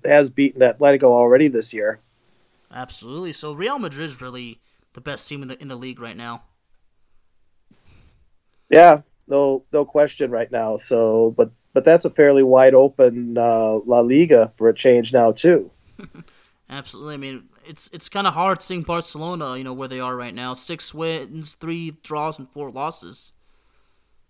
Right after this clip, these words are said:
Speaker 1: Mm-hmm.
Speaker 2: Yeah, the big question surrounding, uh, that club is how much longer is Lionel Messi gonna put up with that?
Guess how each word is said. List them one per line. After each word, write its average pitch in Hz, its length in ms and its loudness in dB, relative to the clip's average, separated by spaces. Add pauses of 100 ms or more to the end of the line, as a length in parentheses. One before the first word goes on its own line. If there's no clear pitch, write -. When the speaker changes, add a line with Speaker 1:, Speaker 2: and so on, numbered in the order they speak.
(160)
Speaker 1:
Mm-hmm. 147 500 4 (220)
Speaker 2:
Yeah, 120 60 -20 (180)
the 131 260 -18 (140)
big 165 160 -8
question 165 360 -8
surrounding, 151 460 -12
uh, 123 240 -12
that 143 220 -10
club 123 240 -16
is 120 320 -14 (380)
how 151 100 -16
much 151 200 -12
longer 147 320 -10
is 131 200 -14
Lionel 139 280 -10
Messi 139 300 -12
gonna 127 140 -14
put 135 180 -18
up 139 100 -14
with - 140 -20
that? 113 240 -20